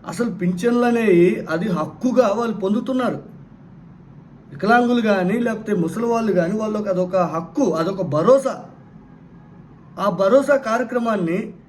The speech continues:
చంద్రబాబు నాయుడు గారు వాళ్ళకి భరోసా ఇవ్వకుండా పూర్తిగా మాకు సంబంధం లేదన్నట్టు అనర్హులుగా ప్రకటించి వాళ్ళని తీసేయటం మంచి పద్ధతి అయితే కాదు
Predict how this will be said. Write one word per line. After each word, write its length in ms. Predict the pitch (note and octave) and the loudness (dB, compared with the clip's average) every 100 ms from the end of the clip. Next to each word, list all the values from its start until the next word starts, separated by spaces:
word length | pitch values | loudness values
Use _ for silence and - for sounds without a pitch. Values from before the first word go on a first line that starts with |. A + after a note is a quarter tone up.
| - - | -20 -10
చంద్రబాబు 420 | G3+ C4 C4 B3 | 0 2 4 0
నాయుడు 300 | A3+ G#3+ G3 | -2 -4 -2
గారు 600 | E3+ D3+ C#3+ A3 - - - | -4 -4 -4 -6 -10 -20 -14
వాళ్ళకి 340 | - G#3 G#3+ G#3+ | -8 -6 -6 -8
భరోసా 420 | E3 F#3 A#3+ B3 | -4 -2 -2 -2
ఇవ్వకుండా 480 | A#3+ A#3 A#3 A3 G#3 | -4 -4 -8 -6 -6
పూర్తిగా 400 | G#3+ G#3+ A#3 A3 | -8 -12 -10 -6
మాకు 240 | G#3 G3+ | -6 -6
సంబంధం 460 | F#3 F#3 A3+ A#3+ A#3 | -8 -6 -6 -6 -6
లేదన్నట్టు 640 | A3+ A3+ A3+ G#3+ A#3 A3+ - - E3+ | -6 -6 -8 -8 -8 -10 -16 -16 -4
అనర్హులుగా 540 | G#3+ B3+ B3 B3 A#3 | 2 2 2 0 -4
ప్రకటించి 440 | G#3 G#3 A3 G#3+ | -2 -4 -4 -6
వాళ్ళని 240 | A#3 G#3+ G#3+ | -4 -4 -4
తీసేయటం 400 | A#3+ B3 A#3+ A3 | -6 -6 -6 -6
మంచి 200 | G#3+ G#3+ | -6 -6
పద్ధతి 280 | A#3 A#3+ A#3 | -6 -4 -4
అయితే 160 | A#3 | -6
కాదు 280 | A3 E3 C#3 | -6 -8 -8